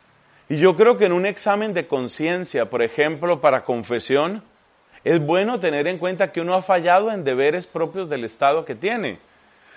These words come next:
Porque si uno es superior, si uno ha sido llamado a ser superior dentro de una comunidad, quiere decir que uno tiene una serie de deberes.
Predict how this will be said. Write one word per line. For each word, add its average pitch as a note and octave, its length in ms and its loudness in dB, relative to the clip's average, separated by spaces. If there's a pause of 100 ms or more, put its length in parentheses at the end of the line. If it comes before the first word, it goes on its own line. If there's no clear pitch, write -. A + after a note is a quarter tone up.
(140)
Porque E3 260 4
si E3+ 160 4
uno G#3 160 4
es C#4+ 80 -2
superior, E3+ 680 2 (840)
si - 120 2
uno F#3 140 6
ha G#3 40 8
sido G3+ 260 6
llamado F#3+ 460 6
a D3 60 4
ser D3 220 0
superior E3 500 0
dentro C3+ 340 -2
de A#2 80 0
una D#3 200 0
comunidad, D#3+ 680 2 (680)
quiere E3 280 6
decir F3 580 4 (500)
que F3+ 140 4
uno F3+ 260 4
tiene G#3+ 340 2
una G3 220 2
serie G3 340 2
de D#3+ 140 0
deberes. D#3+ 580 2